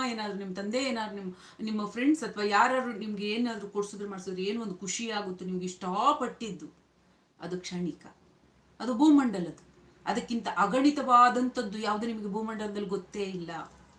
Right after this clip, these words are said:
ಆ ರೀತಿಯಾದಂಥ ಒಂದು ಸುಖ ಪ್ರಾಪ್ತಿ ಆಗ್ತದೆ. ಯಾವಾಗ ಗೊತ್ತೇ? ಆತ್ಮ, ಪರಮಾತ್ಮ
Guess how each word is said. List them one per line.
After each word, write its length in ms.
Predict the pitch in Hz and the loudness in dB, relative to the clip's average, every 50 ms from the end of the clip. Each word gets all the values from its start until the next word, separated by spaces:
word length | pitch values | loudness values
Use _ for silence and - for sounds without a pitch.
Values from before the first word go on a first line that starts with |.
| - - - - - _ _ - - - | -20 -20 -20 -20 -20 _ _ -20 -2 4
ಆ 120 | - 233 | 6 8
ರೀತಿಯಾದಂಥ 560 | 254 269 277 285 285 285 262 247 233 233 233 233 | 8 8 6 4 2 2 0 0 0 -2 -4 -4
ಒಂದು 200 | 240 233 220 220 | -6 -6 -6 -6
ಸುಖ 200 | - 247 - 247 | -6 -6 -8 -8
ಪ್ರಾಪ್ತಿ 340 | - - 220 - - 214 | -8 -8 -10 -10 -10 -10
ಆಗ್ತದೆ. 300 | - - - 196 180 160 | -12 -12 -12 -12 -12 -12
ಯಾವಾಗ 420 | 175 180 185 185 202 208 202 202 202 | -12 -10 -8 -6 -4 -4 -2 -2 -2
ಗೊತ್ತೇ? 720 | 190 202 185 - - - 214 254 311 277 196 185 180 - - - - - - - - _ - _ - | -2 -2 -4 -4 -8 -6 -2 0 0 2 0 0 -4 -8 -16 -20 -20 -20 -20 -20 -20 _ -20 _ -16
ಆತ್ಮ, 360 | 151 151 151 - - - - 180 196 233 294 349 359 - - _ _ _ _ _ _ _ _ _ - | -14 -14 -14 -14 -14 -6 -2 0 2 2 2 2 0 -4 -10 _ _ _ _ _ _ _ _ _ -18
ಪರಮಾತ್ಮ 540 | 160 156 160 175 175 175 160 - - - 185 | -14 -10 -6 -2 -2 -2 -2 -4 -6 -4 0